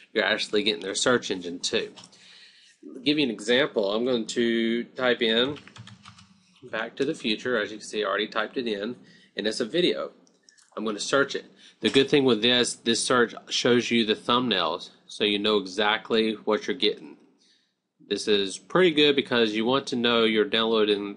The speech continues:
the right thing. Let me do another movie. I'm going to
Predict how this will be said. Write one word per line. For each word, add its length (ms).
the 120
right 440
thing. 320
Let 120
me 100
do 180
another 340
movie. 520
I'm 160
going 360
to 560